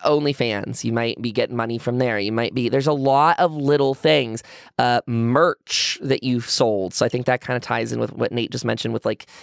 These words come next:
if you're doing, like, a merch thing in Streamlabs, if you're using anything like that, make sure you're seeing what money they've been paying out and where that's going.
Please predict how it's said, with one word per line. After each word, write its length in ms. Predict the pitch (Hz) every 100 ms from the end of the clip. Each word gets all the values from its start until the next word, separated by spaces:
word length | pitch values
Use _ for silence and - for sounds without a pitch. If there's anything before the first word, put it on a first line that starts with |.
| - -
if 120 | 120
you're 100 | 120
doing, 280 | 123 123 117
like, 180 | 117
a 40 | 113
merch 300 | 117 120 -
thing 140 | 117
in 80 | 113
Streamlabs, 760 | - 117 120 117 120 117 113
if 80 | 117
you're 80 | 113
using 400 | 120 113 117 113
anything 320 | 123 123 123 120
like 180 | 113
that, 260 | - 117 104
make 140 | 113
sure 160 | - 127
you're 160 | 120 117
seeing 560 | - 127 120 117 104
what 260 | 117 120 - -
money 340 | 117 117 117
they've 220 | 113 160
been 140 | 151 127
paying 300 | 123 123 117
out 220 | 113 107
and 80 | 113
where 100 | 113
that's 240 | 131 147
going. 480 | - 123 113 98